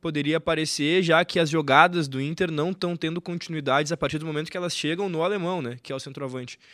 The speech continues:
Então, é, se tentou o Wesley ali, ele não tava obtendo uma boa resposta, o alemão se mostrou um centroavante matador, um, um, um, com bom poder de finalização, com um poder de um contra um, né,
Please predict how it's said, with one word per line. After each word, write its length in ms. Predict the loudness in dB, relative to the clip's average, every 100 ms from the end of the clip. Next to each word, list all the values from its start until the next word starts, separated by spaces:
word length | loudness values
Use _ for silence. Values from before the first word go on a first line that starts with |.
| -20 -20 -20 _
Então, 1040 | -12 -6 -2 0 0 -2 -4 -6 -6 -8 -6
é, 280 | -2 -2 -4
se 140 | -8
tentou 320 | -10 -8 -6
o 20 | 0
Wesley 420 | 2 0 0 0
ali, 400 | 0 0 -2 -2
ele 140 | -4 -6
não 80 |
tava 160 | -8 -10
obtendo 260 | -12 -12 -10
uma 120 | -10
boa 180 | -8 -8
resposta, 500 | -6 0 2 2 0
o 40 |
alemão 440 | -2 -2 -4 -6 -12
se 140 | -16 -10
mostrou 580 | -8 -8 -2 2 4 4
um 320 | 0 -4 -8
centroavante 720 | -8 -4 -2 0 0 0 0
matador, 760 | 2 4 4 4 4 6 4 0 -12
um, 240 | -12 -12 -12
um, 100 | -10
um, 560 | -10 -8 -10 -10 -12 -16 -20 _
com 140 | -12
bom 180 | -2 -2
poder 300 | -2 -2 -2
de 80 | -4
finalização, 720 | -8 -6 -4 -2 2 2 0 _ -20 -20 _ -12
com 540 | -6 -4 -6 -8 -14 -20 _ _ _ _ -12
um 80 | -8
poder 400 | -2 0 2 0
de 100 | -2
um 80 | -4
contra 380 | -6 -2 0
um, 380 | 2 0 -4 -6 -10
né, 360 | -10 -10 -14